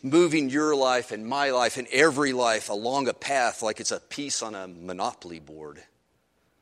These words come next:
And any notion that we might have that we're affecting our own destiny through our own actions and our own decisions, that's just merely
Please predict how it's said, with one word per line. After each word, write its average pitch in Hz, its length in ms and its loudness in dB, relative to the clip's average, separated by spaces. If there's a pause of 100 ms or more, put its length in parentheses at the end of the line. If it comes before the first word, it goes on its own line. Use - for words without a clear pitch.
(680)
And 110 180 -10
any 151 300 0
notion 135 540 4
that 117 140 4
we 135 220 0
might 123 320 0
have 127 420 0
that 110 120 -4
we're 127 240 0
affecting 139 560 -4
our 104 260 -2
own 139 320 -4
destiny 139 540 2
through 117 200 -4
our 104 200 0
own 139 280 -2
actions 131 600 -4
and 104 80 -2
our 101 220 -4
own 135 240 -2
decisions, 147 680 -4
that's 123 380 -4
just - 380 -8
merely 104 520 -8